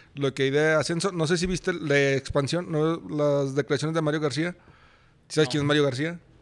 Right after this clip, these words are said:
Speaker 2: Sí, pero
Speaker 1: ¿Quién es?
Speaker 2: cuéntame.
Speaker 1: ¿Quién es Mario García?
Speaker 2: Cuéntale a la gente.
Speaker 1: ¿Quién es Mario García?
Speaker 2: Cuéntale a la gente.
Speaker 1: Es que dime para poderles decir.
Speaker 2: No,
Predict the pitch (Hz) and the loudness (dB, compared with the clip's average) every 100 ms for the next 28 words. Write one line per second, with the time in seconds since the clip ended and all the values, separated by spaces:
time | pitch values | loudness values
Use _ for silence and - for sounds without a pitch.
0 | - _ _ _ 120 143 - 139 139 139 | -20 _ _ _ -18 -16 -10 -4 -2 -2
1 | 151 127 151 156 160 165 135 190 185 156 | -6 -4 -2 0 2 2 2 0 -2 -6
2 | 170 185 180 226 226 220 220 190 208 180 | 2 4 8 6 6 6 6 6 4 2
3 | 226 254 247 190 196 214 165 214 240 240 | -2 -4 -2 -2 -2 0 4 4 6 4
4 | 175 156 151 151 147 147 175 139 156 170 | 2 2 2 2 2 2 0 0 -4 -6
5 | _ _ _ - 226 233 | _ _ _ -16 -14 -12